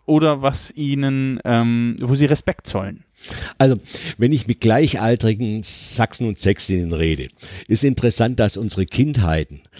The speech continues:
Speaker 2: so gleich waren, das kann man sich gar nicht vorstellen.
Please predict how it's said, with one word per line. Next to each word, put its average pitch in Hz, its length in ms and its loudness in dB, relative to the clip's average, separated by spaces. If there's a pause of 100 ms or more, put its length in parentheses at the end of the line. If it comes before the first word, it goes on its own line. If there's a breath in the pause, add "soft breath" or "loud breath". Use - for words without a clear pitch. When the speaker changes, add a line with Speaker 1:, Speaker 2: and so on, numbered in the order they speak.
(140 loud breath)
Speaker 2:
so 170 680 2
gleich 95 720 2
waren, 92 320 0
das 113 180 -8
kann 101 160 -2
man 113 60 -4
sich - 240 -12
gar 90 160 0
nicht 87 200 -10
vorstellen. 78 600 -10